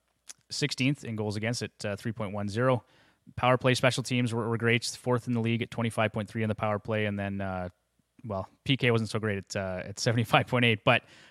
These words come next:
uh, power play was effective. In terms of the schedule, twelve back-to-backs this season, which is tied for the fifth most with Buffalo, Chicago, Montreal, New York, Philly, Pittsburgh, San Jose, and Toronto. And then thirty-two of their games,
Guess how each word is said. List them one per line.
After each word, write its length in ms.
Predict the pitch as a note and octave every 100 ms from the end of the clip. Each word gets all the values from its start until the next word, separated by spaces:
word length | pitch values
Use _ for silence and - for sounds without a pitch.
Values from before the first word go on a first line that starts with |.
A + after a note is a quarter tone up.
| -
uh, 220 | A#2 A#2
power 240 | - C#3+
play 160 | C#3+ D3
was 140 | C3
effective. 460 | B2+ C#3 B2+ C#3 B2 - - _ _ -
In 60 | B2+
terms 220 | E3 E3+
of 40 | D3
the 60 |
schedule, 580 | - D#3+ D#3 D#3+ D#3 B2+ _ -
twelve 200 | D3 C3+
back-to-backs 500 | C#3 C3+ C3 C3 -
this 120 | C3
season, 300 | C3 C3 C3+
which 120 | A#2+
is 100 | G#2+
tied 280 | - A2+ A2+
for 140 | A2+
the 80 | G#2
fifth 260 | - A2 -
most 300 | G#2 G#2+ -
with 140 | G2
Buffalo, 320 | G#2 G2+ A2 G2+
Chicago, 420 | F#2 - F#2+ F#2+
Montreal, 480 | F#2 - F#2+ F2+ - _
New 60 | C#3+
York, 260 | C3 B2 -
Philly, 380 | D3+ C#3 C3+ - -
Pittsburgh, 500 | B2+ - A#2+ A#2 A2 _ _ _ -
San 180 | A#2
Jose, 180 | A#2 B2
and 140 | A2+ A2
Toronto. 460 | A2 B2 B2 A#2 _ _ _ - _ _ -
And 140 | A2
then 100 | A2+
thirty-two 360 | A2 E3+ D#3 D3+
of 60 | B2+
their 100 | A#2
games, 480 | A2+ A2+ G#2 -